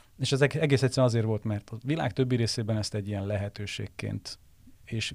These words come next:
plusz nyilván erre a pénzügyi szektor egy plusz díjat számol fel, lehetőségként ha-, használják. Itt viszont az M N B megmondta, Kerek Perec, hogy ez a digitalizációs stratégiának ez az eleme, ez igenis kötelező lesz minden bank számára, és nem lehet drágább, mint egy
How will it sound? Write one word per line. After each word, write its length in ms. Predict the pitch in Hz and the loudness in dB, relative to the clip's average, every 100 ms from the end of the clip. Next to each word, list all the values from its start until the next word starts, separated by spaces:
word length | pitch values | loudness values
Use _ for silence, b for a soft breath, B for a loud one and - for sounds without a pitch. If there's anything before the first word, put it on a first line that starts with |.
| - | -4
plusz 380 | 123 117 - - | 0 0 -2 0
nyilván 400 | 123 120 110 110 | 2 2 2 0
erre 200 | 110 107 | 0 -2
a 100 | 107 | -2
pénzügyi 380 | 113 104 101 | -2 0 -2
szektor 380 | 98 - 107 107 | -4 -6 -6 -6
egy 100 | 101 | -6
plusz 240 | - 104 95 | -4 -6 -4
díjat 300 | 98 98 95 | -6 -6 -8
számol 380 | - 101 - | -8 -6 -8
fel, 460 | - - 127 147 143 117 | -10 -2 2 2 0 -4
lehetőségként 840 | 107 131 143 151 151 147 - 127 | -4 -2 -4 -4 -2 -2 -2 -4
ha-, 360 | 127 123 117 117 | -2 -2 -2 -2
használják. 480 | 113 120 120 120 117 B B | -2 -2 0 0 -2 B B
Itt 160 | - 139 | -2 0
viszont 300 | 127 - 117 | 2 2 2
az 100 | 110 | 2
M 140 | 113 | 2
N 100 | 110 | 2
B 60 | 104 | 0
megmondta, 440 | 101 101 104 98 | -2 -4 -6 -6
Kerek 280 | 101 98 95 - | -8 -8 -10 -4
Perec, 340 | 123 110 - B B B - | -2 -2 -6 B B B -10
hogy 160 | 107 | -2
ez 260 | 113 110 - - - - | 0 0 -2 -12 -20 -12
a 80 | - | -4
digitalizációs 720 | 113 113 113 107 107 104 107 | 0 0 2 0 2 0 -2
stratégiának 580 | - 110 - 101 101 104 | -4 -4 -4 -4 -4 -2
ez 120 | 113 | -2
az 120 | 101 104 | -2 0
eleme, 380 | 139 139 131 | 0 2 0
ez 120 | 107 113 | -2 -4
igenis 300 | 101 101 - | -4 -4 -4
kötelező 540 | 113 110 101 101 110 | -4 -2 -4 -4 -6
lesz 160 | 101 - | -6 -2
minden 320 | 135 147 123 | 0 2 2
bank 160 | 110 | 0
számára, 360 | - 107 104 101 | -2 -4 -4 -4
és 380 | 110 120 107 - | -2 0 0 -2
nem 220 | 107 104 | -2 0
lehet 220 | 104 101 104 | 0 -2 -2
drágább, 520 | 107 113 120 117 110 | -2 -2 0 0 0
mint 240 | 110 104 | -2 0
egy 200 | 107 - | -2 -4